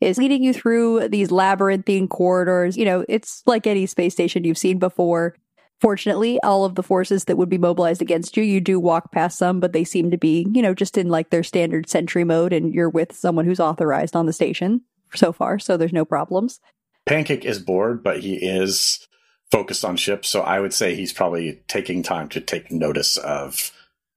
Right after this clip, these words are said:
Speaker 2: how they're going, like, what path we're taking, like, what's the path through the ship.
Speaker 1: He's like, "Two rights, a left, a right, a left,"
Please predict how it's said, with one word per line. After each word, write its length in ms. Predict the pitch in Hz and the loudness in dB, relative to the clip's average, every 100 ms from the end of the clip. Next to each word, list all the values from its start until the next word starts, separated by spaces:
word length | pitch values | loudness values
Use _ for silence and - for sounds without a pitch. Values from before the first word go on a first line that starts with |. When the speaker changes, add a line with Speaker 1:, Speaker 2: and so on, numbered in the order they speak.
| - | -4
Speaker 2:
how 260 | - 80 73 | -2 -2 -4
they're 180 | 67 | -6
going, 420 | 69 65 58 - - _ _ _ - | -4 -4 -4 -10 -18 _ _ _ -4
like, 180 | 76 | -4
what 280 | 87 87 85 | -2 -2 -2
path 260 | - 69 - | -4 -6 -8
we're 80 | 73 | -8
taking, 460 | 73 67 - - | -8 -8 -10 -6
like, 160 | - - - - | -6 -6 -8 -4
what's 240 | - - - | -4 -2 -4
the 80 | |
path 300 | - - - | -6 -8 -8
through 100 | 80 | -10
the 100 | - | -8
ship. 420 | - - 110 - _ _ _ _ _ | -6 -4 -4 -6 _ _ _ _ _
Speaker 1:
He's 140 | 214 | -2
like, 200 | 180 - | -2 -4
"Two 160 | - 175 | -4 -2
rights, 340 | 165 156 - | -2 -4 -4
a 60 | 151 | -2
left, 340 | 156 139 - - | 0 -2 -4 -2
a 60 | |
right, 220 | 151 131 - | -2 -4 -4
a 120 | 170 | -2
left," 320 | 131 156 | -2 -2